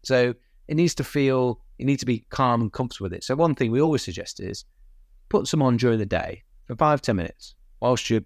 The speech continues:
washing the dishes or watching telly or reading a book or whatever on your computer, just to get used to the fact that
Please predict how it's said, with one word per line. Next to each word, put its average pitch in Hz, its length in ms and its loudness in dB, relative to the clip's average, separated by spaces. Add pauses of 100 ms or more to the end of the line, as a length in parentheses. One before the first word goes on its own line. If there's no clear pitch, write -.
(100)
washing 104 260 -2
the 98 60 -2
dishes 90 380 -2
or 80 220 -4
watching 92 280 -4
telly 87 320 -2
or 82 100 0
reading 92 220 2
a 92 40 -4
book 90 280 -8
or 85 80 -10
whatever 95 300 0 (840)
on 92 120 0
your 87 80 2
computer, - 400 -2 (640)
just - 240 0
to 165 40 -4
get - 300 2
used 127 360 -2
to 98 80 -2
the 90 60 -2
fact - 300 -2
that 85 220 -4